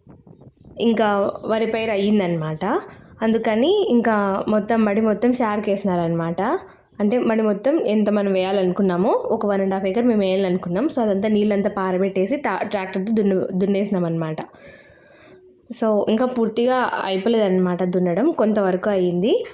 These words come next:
అయిన దాంట్లోనే అత్త మామ గెనాలు కొట్టుకుంటున్నారు, ఇంకోవైపు మా బాబాయ్ వచ్చేసి నీళ్ళు పెడుతున్నాడు. ఇంకా tractor-ు and ట్రాక్టర్ డ్రైవర్ వచ్చేసి నీళ్ళు బారిన దాంట్లో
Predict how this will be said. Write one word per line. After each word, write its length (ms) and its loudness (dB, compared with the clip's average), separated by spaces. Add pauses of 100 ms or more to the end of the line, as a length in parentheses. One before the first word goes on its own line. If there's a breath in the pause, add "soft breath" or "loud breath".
(100)
అయిన 300 0
దాంట్లోనే 680 2
అత్త 260 0
మామ 200 2
గెనాలు 360 0
కొట్టుకుంటున్నారు, 880 2
ఇంకోవైపు 500 2
మా 100 4
బాబాయ్ 360 0
వచ్చేసి 300 0
నీళ్ళు 220 2
పెడుతున్నాడు. 560 0 (360 loud breath)
ఇంకా 560 2 (220)
tractor-ు 760 0
and 100 2
ట్రాక్టర్ 300 -2
డ్రైవర్ 240 2
వచ్చేసి 540 0 (260 loud breath)
నీళ్ళు 220 4
బారిన 320 2
దాంట్లో 540 0